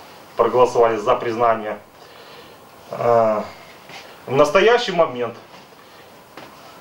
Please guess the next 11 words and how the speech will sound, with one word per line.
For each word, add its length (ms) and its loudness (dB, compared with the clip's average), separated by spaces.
наша 300 2
страна 480 0
испытывает 580 -6
очень 320 2
сильнейшее 600 -4
давление 560 0
политическое, 800 -4
экономическое. 880 0
Нас 380 2
со 140 -2
всех 420 -2